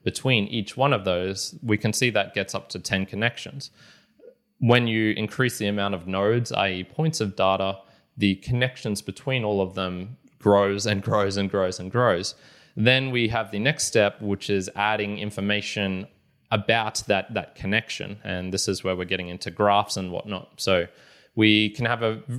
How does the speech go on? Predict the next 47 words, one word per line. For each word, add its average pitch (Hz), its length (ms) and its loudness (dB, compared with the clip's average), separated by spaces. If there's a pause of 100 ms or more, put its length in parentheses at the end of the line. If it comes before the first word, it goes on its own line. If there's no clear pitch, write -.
relatively 123 580 2
simple 123 340 0
problem, 131 420 -2
which 104 200 -6
was 98 120 -4
described 101 480 0
in 101 100 -6
the 92 60 -4
book, 107 400 -2
of 98 200 0
the 98 200 -2
traveling 113 600 0
salesman 98 680 -4
problem, 90 500 -2
T 104 200 0
S 92 140 0
P. 90 380 -2 (360)
And 107 200 2
this 120 160 2
is 113 240 0
where 104 560 0 (120)
you 101 260 0
have 98 500 -2 (360)
a 92 220 -2
set 135 280 2
of 104 100 -8
cities, 151 420 2
so - 140 -10
you 92 80 -6
can 95 140 -10
have 92 140 -4
all 110 180 2
the 107 60 -4
cities 101 360 -2
in 90 80 -6
the 90 80 -8
world, 123 340 4 (360)
and 104 460 2 (120)
there 104 280 2
is 98 160 -2
a 95 180 0
distance 107 480 -4
between 101 460 -4
each 98 220 -8
of 90 100 -6
these 90 220 -6
cities. 101 420 -4